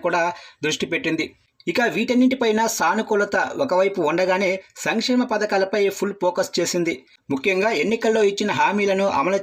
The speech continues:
చేయటం ప్రారంభించింది. అన్నదాత సుఖీభవ, తల్లికి వందనం, ఆర్టీసీలో మహిళలకు ఉచిత ప్రయాణం, ఆటో డ్రైవర్లకు వాహనమిత్ర ఇలాంటి పథకాలను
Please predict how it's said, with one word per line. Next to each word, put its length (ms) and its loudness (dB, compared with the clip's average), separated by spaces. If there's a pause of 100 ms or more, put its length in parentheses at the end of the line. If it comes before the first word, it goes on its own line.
చేయటం 220 0
ప్రారంభించింది. 720 -2 (460)
అన్నదాత 540 2
సుఖీభవ, 520 0 (100)
తల్లికి 360 -2
వందనం, 320 0 (320)
ఆర్టీసీలో 600 -2
మహిళలకు 460 0
ఉచిత 180 -6 (120)
ప్రయాణం, 340 0 (460)
ఆటో 180 -2
డ్రైవర్లకు 500 0 (140)
వాహనమిత్ర 600 0 (120)
ఇలాంటి 400 0
పథకాలను 560 0